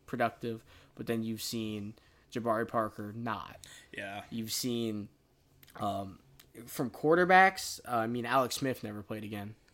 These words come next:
Speaker 1: He's reti-,
Speaker 2: Yeah,
Speaker 1: he's
Speaker 2: his,
Speaker 1: essentially
Speaker 2: his
Speaker 1: retired
Speaker 2: was
Speaker 1: now.
Speaker 2: tough, though. <laughs>
Speaker 1: Um, Teddy Bridgewater has, though. And
Speaker 2: Yes.
Speaker 1: he's back. So, so you've definitely seen, uh, the two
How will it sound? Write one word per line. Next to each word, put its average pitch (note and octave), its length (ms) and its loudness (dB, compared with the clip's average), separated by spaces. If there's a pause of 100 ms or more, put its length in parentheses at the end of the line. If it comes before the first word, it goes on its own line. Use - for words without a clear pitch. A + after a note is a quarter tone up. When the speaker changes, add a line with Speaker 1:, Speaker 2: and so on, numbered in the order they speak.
Speaker 1:
He's C3 160 -6
reti-, B2 300 -8
Speaker 2:
Yeah, G2+ 180 2
Speaker 1:
he's G#2 80 0
Speaker 2:
his, C3+ 140 8
Speaker 1:
essentially A#2+ 360 6
Speaker 2:
his C#3 120 4
Speaker 1:
retired A2 240 0
Speaker 2:
was G#2+ 100 -4
Speaker 1:
now. G#2 160 -2
Speaker 2:
tough, G#2 360 -4
though. F2 220 -8 (120)
<laughs> C#3+ 140 -6
Speaker 1:
Um, G2+ 560 -6 (640)
Teddy C#3+ 220 2
Bridgewater A#2 540 2
has, A2+ 340 -4
though. - 200 -16 (200)
And A2 60 0
Speaker 2:
Yes. C3+ 120 6
Speaker 1:
he's C3 140 2
back. F#2+ 340 -12 (160)
So, - 200 -10 (120)
so - 180 -2
you've E3+ 200 4
definitely G3 320 6
seen, D#3+ 600 2
uh, A2+ 260 0 (240)
the B2 100 -2
two C#3 460 0